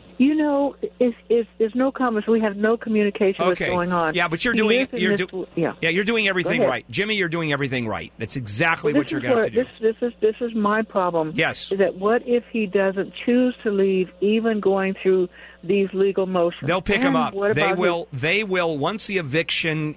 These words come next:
Speaker 2: has been complete and he fails to move out, uh, normally it's just a lockout, but in this case, the police will throw him out.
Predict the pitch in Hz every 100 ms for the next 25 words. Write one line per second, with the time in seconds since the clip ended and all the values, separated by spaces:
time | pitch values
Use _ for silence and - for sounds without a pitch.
0 | - 127 120 110 143 127 - 120 - 139
1 | 139 139 113 101 - 135 139 139 - 113
2 | 110 139 123 120 151 190 _ - - -
3 | - - - 123 123 - 139 175 226 226
4 | 190 156 - 160 135 120 143 151 - 113
5 | 92 123 131 117 131 208 - 170 147 139
6 | - 123 147 143 135 - 110 117 101 95
7 | 85